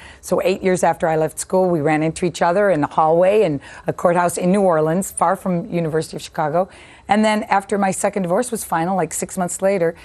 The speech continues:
two thousand three, Michael called me out of nowhere. We hadn't seen each other in twenty-two years. It was shocking to me, but he called. I was excited 'cause I always had, like, a little special feeling about him. And then within a week, we were saying, "I love you.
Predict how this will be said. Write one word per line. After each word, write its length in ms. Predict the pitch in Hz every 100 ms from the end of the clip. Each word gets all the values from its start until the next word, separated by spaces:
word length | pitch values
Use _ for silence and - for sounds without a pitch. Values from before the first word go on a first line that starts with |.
| - -
two 140 | 202
thousand 340 | 185 190 175 175
three, 200 | 208 185
Michael 320 | 160 160 160
called 320 | - 165 160
me 100 | 165
out 120 | 151
of 100 | 143
nowhere. 420 | 160 165 156 143 - - -
We 80 | 180
hadn't 200 | 185 165
seen 220 | - 196
each 120 | 185
other 180 | 196 175
in 80 | 165
twenty-two 500 | - 175 175 - 175
years. 440 | 165 175 220 254 - - - 160
It 40 |
was 120 | 165
shocking 500 | - 185 175 - 208
to 120 | 196 214
me, 160 | 214
but 260 | 202 185 160
he 400 | - 170 170 160 - - -
called. 400 | 170 160 185 190
I 80 |
was 240 | 156 - - _ -
excited 460 | - - 190 170 190
'cause 160 | - 165
I 60 |
always 160 | 165 175
had, 120 | 180
like, 160 | 165 170
a 60 |
little 160 | 165 165
special 420 | - 185 180 170
feeling 320 | - 214 240
about 220 | 185 151
him. 180 | 156 185 - - - -
And 200 | 202 208
then 340 | 208 208 220 -
within 300 | 190 196 196
a 80 | 180
week, 420 | 170 226 262 -
we 60 | 175
were 100 | 160
saying, 260 | - 175 165
"I 80 |
love 400 | 151 160 214 202
you. 240 | 226 226